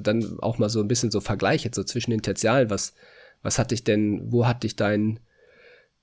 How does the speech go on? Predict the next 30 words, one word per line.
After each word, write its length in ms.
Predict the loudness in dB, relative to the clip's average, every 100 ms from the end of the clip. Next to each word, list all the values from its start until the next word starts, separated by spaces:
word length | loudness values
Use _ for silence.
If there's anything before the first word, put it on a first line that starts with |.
| _
ja, 260 | 2 2
dein, 240 | 4 2 2
dein, 220 | 2 2
dein 160 | 2 2
Blick 180 | 0
so 100 | 2
ein 60 | 0
bisschen 240 | 2 2
auch 140 | 0 0
verändert? 380 | 0 2 0 -2
So 100 | -2
was, 300 | -2 -2 -2
was 160 | -4
meine 200 | 0 0
ich 60 | 0
jetzt? 180 | -2 -4
So 60 |
ein 80 | -4
bisschen 300 | -2 -2 -4
die, 340 | -4 -6 -4 -4
ähm, 520 | -4 -4 -6 -8 -12 _ _ -8
ja, 120 | -4
genau, 240 | -2 -2 -2
was 120 | -2
du 60 |
gerade 180 | -2 -2
sagst, 200 | 0 0
so 60 | -2
innere, 640 | 2 2 2 0 -2 -4 -10 _ _ _
ähm, 640 | -6 -4 -4 -4 -6 -10